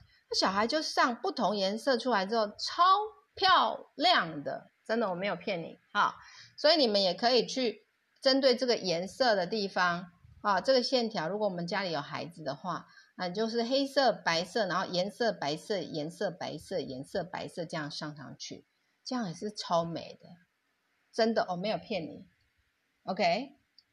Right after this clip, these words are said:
哎，我这一款要来上颜色，我这款要，我这一款用黑白好了。我上个，上一款是什么？哦，昨天画肉粽嘛。OK，肉粽是有那个，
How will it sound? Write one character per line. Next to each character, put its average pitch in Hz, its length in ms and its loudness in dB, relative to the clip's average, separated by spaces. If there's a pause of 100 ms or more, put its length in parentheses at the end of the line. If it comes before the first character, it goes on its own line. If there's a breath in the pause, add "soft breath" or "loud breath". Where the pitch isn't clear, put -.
哎， 294 120 4
我 262 140 6
这 285 200 2
一 302 60 4
款 175 260 2
要 214 100 2
来 180 140 4
上 208 220 0
颜 160 120 -2
色， - 180 -2
我 226 60 2
这 370 160 0
款 170 220 2
要， 247 280 2
我 190 120 -6
这 277 120 -2
一 - 20 0
款 185 180 -4
用 208 140 -4
黑 202 180 -4
白 - 300 -6
好 - 180 -12
了。 - 240 -16
我 208 160 -2
上 294 440 -4
个， 220 260 2 (640)
上 311 260 0
一 320 100 2
款 180 320 -2
是 220 100 -4
什 196 160 -4
么？ 139 220 -6
哦， 214 280 6
昨 240 160 4
天 294 160 4
画 277 140 8
肉 247 180 6
粽 190 300 2
嘛。 - 240 -6 (300)
OK， 196 420 0 (340 soft breath)
肉 269 200 4
粽 254 280 2
是 233 200 -4
有 175 220 0
那 170 180 -4
个， 156 560 0